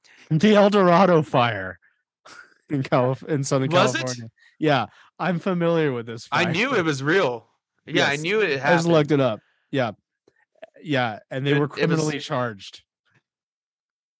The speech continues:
Speaker 2: Good. I mean, you, <laughs> that's a serious
Speaker 1: Twenty,
Speaker 2: crime.
Speaker 1: uh, twenty-three thousand acres were bor-, were, were, were burned, um, destroying five
Speaker 2: All over.
Speaker 1: homes,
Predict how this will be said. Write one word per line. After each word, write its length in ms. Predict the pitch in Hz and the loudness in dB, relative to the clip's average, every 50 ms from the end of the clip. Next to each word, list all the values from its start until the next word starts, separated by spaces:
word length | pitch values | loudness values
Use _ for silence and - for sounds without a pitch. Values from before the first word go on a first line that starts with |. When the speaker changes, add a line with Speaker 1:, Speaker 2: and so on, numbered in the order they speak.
| _ _ | _ _
Speaker 2:
Good. 420 | - 151 190 262 359 370 - 113 - _ _ _ _ _ _ _ _ _ _ _ _ _ _ _ _ _ _ _ _ _ _ _ - _ _ - - | -4 -2 -2 -2 -2 -4 -6 -12 -20 _ _ _ _ _ _ _ _ _ _ _ _ _ _ _ _ _ _ _ _ _ _ _ -20 _ _ -10 -6
I 100 | 139 147 | -4 -4
mean, 320 | 151 160 160 160 143 120 - _ _ _ | -2 -2 -2 -2 -4 -8 -14 _ _ _
you, 400 | - 139 143 160 190 220 220 208 - 101 82 - - - _ _ | -14 -10 -8 -6 -4 -2 -2 -2 -4 -4 -8 -10 -16 -20 _ _
<laughs> 440 | - - - - - - - - - | -20 -20 -20 -18 -18 -18 -20 -6 -2
that's 260 | 185 180 175 - - | 0 0 0 0 0
a 180 | 185 156 147 | 0 0 0
serious 480 | 139 - - - - 269 269 269 226 202 | -2 -6 -10 -10 -6 -2 0 2 4 4
Speaker 1:
Twenty, 320 | 156 156 180 202 196 185 175 | 4 4 4 4 2 0 -2
Speaker 2:
crime. 580 | - - 165 160 147 131 120 113 113 113 104 - | -4 -4 -2 -2 0 0 -2 -4 -8 -14 -12 -6
Speaker 1:
uh, 200 | 147 139 143 151 143 | -4 -2 -2 -2 -4
twenty-three 560 | - - 160 165 175 196 185 - 196 190 180 | -6 -6 -6 -4 -4 -4 -4 -4 -6 -6 -6
thousand 540 | 143 _ - 139 131 135 139 139 139 143 131 | -8 _ -8 -8 -6 -6 -8 -8 -10 -10 -10
acres 440 | 120 120 127 120 127 117 110 101 | -10 -10 -12 -12 -12 -12 -12 -12
were 140 | 107 113 110 | -12 -12 -12
bor-, 420 | 107 110 117 117 117 110 107 107 107 - | -10 -8 -8 -8 -8 -8 -10 -12 -12 -12
were, 280 | 151 131 120 113 110 | -10 -10 -10 -10 -10
were, 240 | 117 120 117 113 110 113 - _ _ _ | -10 -12 -12 -12 -12 -14 -20 _ _ _
were 240 | 143 127 123 113 110 113 123 _ | -12 -8 -8 -8 -8 -10 -12 _
burned, 460 | - 117 113 110 104 101 98 98 98 - _ _ _ _ _ _ _ _ _ - | -6 -6 -6 -6 -6 -8 -12 -14 -16 -18 _ _ _ _ _ _ _ _ _ -8
um, 440 | - 107 101 98 98 95 95 92 92 _ _ _ _ _ _ _ _ _ _ _ _ _ _ _ _ _ - 147 | -6 -6 -4 -6 -6 -8 -10 -12 -14 _ _ _ _ _ _ _ _ _ _ _ _ _ _ _ _ _ -20 -14
destroying 500 | 127 131 127 - - 147 135 127 127 123 | -10 -10 -8 -4 -2 0 0 0 0 -2
five 360 | 113 - - - 143 135 135 131 | -6 -8 -6 -2 0 2 2 4
Speaker 2:
All 120 | 143 170 | 4 4
over. 240 | 156 147 139 135 135 | 2 2 2 2 0
Speaker 1:
homes, 380 | 127 123 139 131 120 - - | 0 0 -2 -4 -6 -10 -14